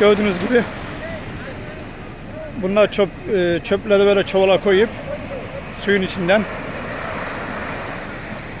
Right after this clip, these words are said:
Evet, biraz daha yaklaştırayım şöyle. Evet, bakın. Evet,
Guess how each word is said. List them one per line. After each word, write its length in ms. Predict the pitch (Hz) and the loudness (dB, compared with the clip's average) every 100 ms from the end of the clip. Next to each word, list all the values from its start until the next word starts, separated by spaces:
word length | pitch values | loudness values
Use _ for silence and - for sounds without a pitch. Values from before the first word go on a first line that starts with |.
| - - | -8 2
Evet, 160 | 175 170 | 2 4
biraz 240 | 196 190 | 4 6
daha 100 | 180 | 6
yaklaştırayım 640 | 180 185 170 - 160 175 170 | 4 4 0 2 0 0 0
şöyle. 540 | 160 151 147 156 180 - - - - - - - - - - - - - | 2 4 4 4 2 -2 -12 -14 -14 -14 -14 -14 -14 -14 -12 -12 -10 0
Evet, 180 | 175 180 | 2 4
bakın. 220 | 170 143 - 220 | 2 0 -4 0
Evet, 160 | 170 | 0